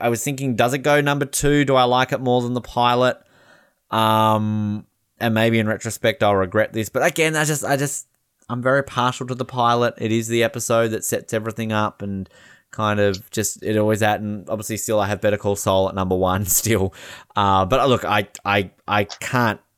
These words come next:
say that Better Call Saul is gonna end up at number one because, I mean, look, there's one episode this season which I maybe will automatically put at number one 'cause it's so good. Um, so, yeah, like,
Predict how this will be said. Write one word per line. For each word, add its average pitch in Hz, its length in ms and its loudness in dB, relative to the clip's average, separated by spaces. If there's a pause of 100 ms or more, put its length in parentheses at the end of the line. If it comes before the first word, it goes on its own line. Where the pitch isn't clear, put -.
say 95 360 -2
that 87 140 -6
Better 92 180 0
Call 90 180 -4
Saul 85 220 0
is 85 80 -6
gonna 90 180 -6
end 87 160 -6
up 82 120 -4
at 76 80 -8
number 85 220 -4
one 82 200 -2
because, 95 240 -2
I 113 60 2
mean, 120 160 0
look, 98 140 -4
there's 110 160 -2
one 101 200 -2
episode 90 340 -4
this 82 160 -8
season 85 320 -4
which - 260 -10 (840)
I 117 200 2
maybe 98 440 2
will 92 180 0
automatically 87 480 2
put 90 180 -2
at 90 60 -6
number 85 200 -2
one 82 160 -2
'cause 85 140 -10
it's 73 100 -12
so 87 220 -2
good. 85 380 -2
Um, 90 560 -2
so, 90 760 0 (320)
yeah, 87 340 -2
like, 87 260 -2